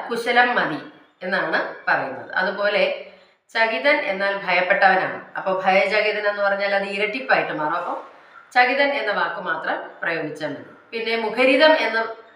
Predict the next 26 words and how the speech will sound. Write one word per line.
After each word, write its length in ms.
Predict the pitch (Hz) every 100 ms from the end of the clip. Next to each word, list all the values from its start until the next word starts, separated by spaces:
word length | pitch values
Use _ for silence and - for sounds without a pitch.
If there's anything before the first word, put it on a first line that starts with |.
| 190
വാക്കിന് 360 | 196 196 226
തന്നെ 440 | 208 185 196 - - - - - -
ശബ്ദമുള്ളത് 720 | 202 - 262 254 196 190 196
എന്നാണ് 260 | 180 160 156
അർത്ഥം. 180 | 151
അപ്പൊ 140 | 180 208
പിന്നെ 260 | 208 214
ശബ്ദമുഖരിതം 920 | 208 202 196 220 208 220 226 226 -
എന്ന് 140 | 185 190
എഴുതേണ്ട 260 | 180 175
ആവശ്യമുണ്ടോ? 600 | 170 151 - 190 147 120 - - - _ _ -
അപ്പൊ 120 | 262
ഇങ്ങനെയുള്ള 480 | 262 302 311 285 190
ആവർത്തനങ്ങൾ, 1080 | - 226 226 277 311 - - - - - -
അതാണ് 420 | 208 208 254 -
പൗനരുക്ത്യ 680 | 202 202 214 226 226 233 247
ദോഷങ്ങൾ. 500 | 190 - 160 - - - - _ _ -
ഒരേ 260 | 220 269 311
അർത്ഥത്തിലുള്ള 800 | - 240 233 214 208 240 - -
പദങ്ങൾ 460 | 185 190 190 220 -
ആവർത്തിച്ച് 640 | 185 190 226 247 262 269 294
പ്രയോഗിക്കുന്ന 520 | 190 180 180 185 196
രീതിയുണ്ട്, 460 | 175 165 180 185
അത് 140 | 233 180
ഒഴിവാക്കാൻ 640 | 175 175 175 - 233 - -
ശ്രദ്ധിക്കേണ്ടതാണ്. 600 | 190 160 156 139 135